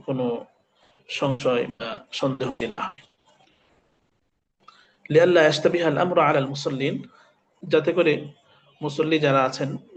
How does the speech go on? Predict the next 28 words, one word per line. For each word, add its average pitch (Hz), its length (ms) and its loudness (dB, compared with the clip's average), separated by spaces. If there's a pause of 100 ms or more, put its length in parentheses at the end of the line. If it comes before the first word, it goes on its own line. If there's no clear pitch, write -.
(160)
তাদের 147 280 2
উপর 135 180 4 (340)
এটা, 147 180 -4 (880)
এই, 120 200 -2 (960)
সাদৃশ্যপূর্ণ 151 680 2 (140)
বা 127 80 4 (120)
সন্দেহপূর্ণ 143 540 -2 (120)
বা 120 140 -4
কি 151 160 -6
হইল 139 140 2 (120)
না 135 120 -2
হইল, 131 180 -4 (540)
হ্যাঁ, 180 220 -4 (480)
মানুষ 127 280 -2 (680)
কেন 135 140 0 (160)
সেজদায়ে 135 340 2
সাহু 135 240 -4
করলো, 127 240 -2 (520)
এত 143 100 -8 (120)
মানুষ, 131 260 -6 (720)
বা 123 100 -6 (380)
সমস্যা 143 380 -2 (100)
দেখা 127 220 -2
যায়, 127 140 -4 (360)
এরকম 202 240 2 (100)
যদি 185 120 0 (100)
বেশি 156 340 -6
মানুষ 147 140 -2